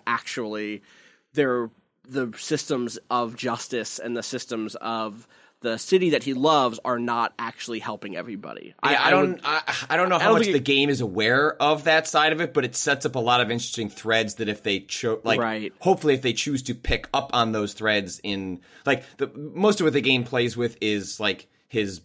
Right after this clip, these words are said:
Speaker 2: his bias towards, like, forgiveness and, like, empathy
Speaker 1: Sure.
Speaker 2: and, and people, um, uh, eventually doing or potentially doing the right thing. But it does set up, like, threads like the surveillance stuff, like, um,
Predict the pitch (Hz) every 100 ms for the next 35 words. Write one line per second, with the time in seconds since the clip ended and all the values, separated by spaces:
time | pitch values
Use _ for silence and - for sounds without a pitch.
0 | - 104 90 113 110 104 - 110 98 90
1 | - 101 90 - - 107 98 101 101 95
2 | - 98 95 90 92 90 - 92 98 -
3 | 95 113 95 92 90 87 90 101 92 90
4 | 90 - - - 92 90 82 78 _ _
5 | 85 - 95 107 107 92 101 101 95 90
6 | 90 - 123 117 101 101 92 101 - -
7 | 113 95 90 - - - 135 127 - 160
8 | 170 160 - 139 131 123 - - _ 120
9 | 113 - 127 117 90 107 110 104 - 110
10 | 110 107 101 - 104 98 - - - -
11 | 95 101 - - 95 92 90 82